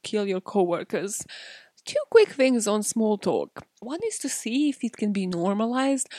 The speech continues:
not asking people what they're doing during the weekend, uh, post quarantine, yeah? 'Cause that would be great if you can just mind your own business and not ask me <laughs> what I was gonna do this weekend the same way you don't care, because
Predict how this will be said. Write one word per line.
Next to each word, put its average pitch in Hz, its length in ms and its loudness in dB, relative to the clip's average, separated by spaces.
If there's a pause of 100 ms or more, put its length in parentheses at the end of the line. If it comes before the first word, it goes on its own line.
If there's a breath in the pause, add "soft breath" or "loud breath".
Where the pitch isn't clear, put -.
(220 loud breath)
not 320 220 0
asking 254 460 0
people 220 420 -2
what 208 160 0
they're 214 140 0
doing 196 340 0
during 196 260 -2
the 185 100 -2
weekend, 196 680 0
uh, 208 300 2 (180)
post - 580 0 (300)
quarantine, 175 760 -4 (100)
yeah? 226 280 -6 (500 loud breath)
'Cause 226 180 0
that 247 240 2
would 311 140 8
be 175 100 -6
great 175 540 0
if 220 140 -4
you 220 120 -2
can 196 240 -8
just - 360 -6
mind 208 340 0
your 175 120 0
own 165 220 -4
business 175 580 -2
and 202 180 0
not 233 240 0
ask 233 380 -2
me 233 220 0
<laughs> 202 100 0
what 277 220 4
I 294 140 -8
was 247 300 -10
gonna 208 200 -2
do 247 140 -2
this 233 240 -6
weekend 240 360 0
the 240 80 -4
same 339 300 2
way 302 120 6
you 277 140 6
don't 320 200 4
care, 320 340 2
because 269 480 0